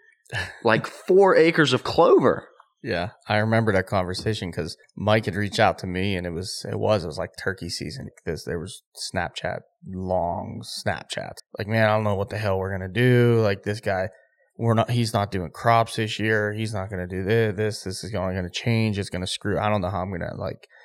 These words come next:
Speaker 3: he was literally panicking. And I think, I mean, I don't wanna take the credit, but I think I may have came back, was like, "Dude, why don't you turn this around? Talk to the ha-, the landowner 'cause you have this relationship with him, and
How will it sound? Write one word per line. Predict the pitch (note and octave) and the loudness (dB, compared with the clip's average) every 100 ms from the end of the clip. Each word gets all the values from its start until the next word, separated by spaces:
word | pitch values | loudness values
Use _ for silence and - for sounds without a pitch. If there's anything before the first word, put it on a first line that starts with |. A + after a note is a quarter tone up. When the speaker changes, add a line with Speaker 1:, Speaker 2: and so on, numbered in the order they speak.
| - _ | -20 _
Speaker 3:
he | B2 | 2
was | C3 A2+ | 4 4
literally | B2 C3 F#2 | 6 6 4
panicking. | - - A#2 F#2+ E2 - - - _ - | -4 -2 0 0 -2 -8 -12 -14 _ -2
And | A2 | 4
I | A2 | 4
think, | G#2+ G#3 - | 6 4 4
I | C3 D3+ | 2 6
mean, | E3 | 6
I | D#3+ F3 | 8 8
don't | F3 | 8
wanna | E3+ | 8
take | D#3+ D#3 | 6 4
the | B2+ | 2
credit, | C#3 D3+ G#2+ | 4 6 6
but | A2 | 4
I | G#2+ | 2
think | - D3 D3 | 4 4 6
I | D3+ | 6
may | C#3 C#3 | 6 6
have | C3 | 6
came | C#3+ B2 | 4 6
back, | B2 B2+ | 6 4
was | A2 G2+ | 2 -2
like, | F#2 - | -4 0
"Dude, | A#2 G#2 - _ - | 0 -2 -8 _ -2
why | A2 G3 | 2 4
don't | G4+ | 4
you | D4 | 2
turn | A#3 G#3 G3 F#3 | 2 4 6 6
this | E3+ A#2+ | 4 2
around? | G#2+ B2 A2+ G#2 | 4 4 4 0
Talk | - G2+ - | 2 2 2
to | D3+ | 2
the | A2 | 2
ha-, | G#2+ - | 2 0
the | A2+ | 0
landowner | G2 G#2 A2 E2+ E2 F#2 | 2 4 4 2 -2 -2
'cause | G2+ | -2
you | G#2 G#2 | -2 -2
have | - G#2+ G#2+ G2+ | 0 2 2 0
this | G#2+ - | -2 -2
relationship | F2+ F#2+ G#2+ - - | 0 -2 -2 -8 -6
with | F2+ G#2+ | -4 -2
him, | F#2+ | -2
and | F#2+ | -4